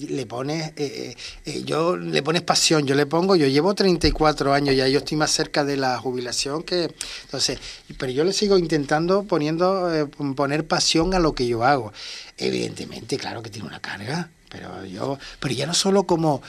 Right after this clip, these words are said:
responsable del registro, tú imagínate, yo soy trabajador social sanitario, llevo treinta y cuatro años escuchando muchas, muchas, eh, muchos malestares psicosociales. Entonces, claro que tiene su carga,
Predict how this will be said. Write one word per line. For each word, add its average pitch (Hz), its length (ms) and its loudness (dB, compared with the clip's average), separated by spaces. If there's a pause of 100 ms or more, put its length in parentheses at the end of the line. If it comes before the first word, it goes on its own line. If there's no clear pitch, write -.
(300)
responsable 143 560 0
del 147 100 2
registro, 139 500 -2
tú 117 80 -8
imagínate, 139 440 -4
yo 135 240 -2
soy 151 260 -2
trabajador 135 480 -4
social 143 360 -4
sanitario, 147 600 -2 (640)
llevo 127 260 -6
treinta 151 360 0
y - 20 -2
cuatro 139 420 0
años 147 360 2
escuchando 156 760 -2
muchas, 165 600 -2
muchas, 156 640 -4
eh, 135 320 -2
muchos 175 320 2
malestares 151 680 2 (120)
psicosociales. - 920 0 (360)
Entonces, - 280 -6
claro - 240 -10
que 113 80 -12
tiene 113 200 -10
su - 160 -8
carga, 143 360 -4